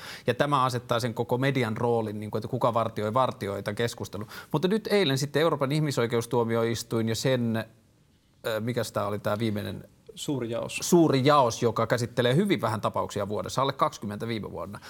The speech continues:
Speaker 1: Niin se käsitteli eilen tämän asian loppuun tai julkaisi päätöksensä siitä, ja se oli kielteinen. He sanoivat, että Suomi ei toiminut väärin.
Speaker 2: Joo, kyllä. Sieltä tuli tämmönen yli viisikymmentä sivunen,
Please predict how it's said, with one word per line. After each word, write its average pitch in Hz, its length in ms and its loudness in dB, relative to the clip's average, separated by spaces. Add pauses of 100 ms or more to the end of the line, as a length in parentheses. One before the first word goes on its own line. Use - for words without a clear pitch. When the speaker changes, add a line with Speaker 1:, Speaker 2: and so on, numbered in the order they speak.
(460)
Speaker 1:
Niin 143 200 2
se 190 160 2
käsitteli 143 480 0
eilen 120 260 0
tämän 110 220 -4
asian 110 240 -2
loppuun 120 340 -4
tai 110 120 -2
julkaisi 120 380 -2
päätöksensä 104 640 -2
siitä, 107 400 -4
ja 107 140 0
se 131 160 2
oli 117 160 2
kielteinen. 110 540 0
He 135 160 2
sanoivat, 127 380 0
että - 160 -8
Suomi 110 400 -2
ei 127 220 0
toiminut 107 560 -2
väärin. 104 420 -4 (960)
Speaker 2:
Joo, 165 220 0
kyllä. 127 300 0 (220)
Sieltä 131 240 -2
tuli 127 200 2
tämmönen 120 440 0
yli 127 140 2
viisikymmentä 123 320 -2
sivunen, 123 380 -2